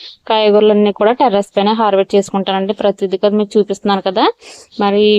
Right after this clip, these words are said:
వీడియో మీకు నచ్చిందా? నచ్చితే లైక్ చేయండి, అలాగే షేర్ చేయండి, మన ఛానల్ సబ్స్క్రైబ్ చేసుకోండి. మరి కొత్తగా చూసే వాళ్ళకి చెప్తున్నానండి,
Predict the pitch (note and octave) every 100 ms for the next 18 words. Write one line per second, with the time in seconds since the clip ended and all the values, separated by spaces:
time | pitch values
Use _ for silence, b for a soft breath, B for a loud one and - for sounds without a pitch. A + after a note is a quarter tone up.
0 | G3+ G3+ G#3 G#3+ G#3 G3+ G3 G#3 G3 A#3
1 | A4 _ _ A3 G3+ - G#3 G3 F#3 -
2 | G#3+ G#3 G#3 A#3 B B B - G3 F#3+
3 | G3+ - F#3+ F#3 - G#3 G#3 A#3 A#3 G3+
4 | G3+ G3 F#3+ G3 F#3+ F#3 - G3 - G3
5 | - G3+ G3 E4 B B B - G3+ F#3+
6 | - F#3+ G3 G3 - G3 F#3+ F3+ G3 F3
7 | - F#3 F#3 F3+